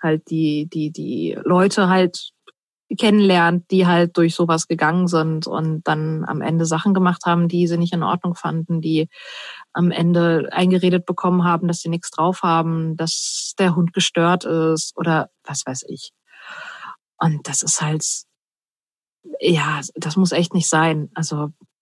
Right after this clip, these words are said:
ich habe auch schon schlimme Sachen von, ich weiß ja, wie die Hunde-Community sein kann. Also, Hundeleute, ich weiß nicht, liegt's daran, dass es Frauen sind? Ich weiß es nicht.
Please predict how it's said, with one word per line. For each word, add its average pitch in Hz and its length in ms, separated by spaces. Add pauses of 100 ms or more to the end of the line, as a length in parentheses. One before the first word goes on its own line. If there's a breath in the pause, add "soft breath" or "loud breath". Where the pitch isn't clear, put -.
(340)
ich 196 160
habe 185 120
auch 180 160
schon 196 240
schlimme 202 360
Sachen 185 400
von, - 200
ich 165 120
weiß 175 140
ja, 220 80
wie 190 40
die 170 120
Hunde-Community 165 840
sein 147 260
kann. 156 320
Also, 170 380 (640 loud breath)
Hundeleute, 196 720 (720 loud breath)
ich - 120
weiß 160 200
nicht, 226 200 (160)
liegt's - 240
daran, 208 240
dass 175 140
es 170 120
Frauen 240 420
sind? 254 320
Ich - 200
weiß 131 280
es - 180
nicht. - 320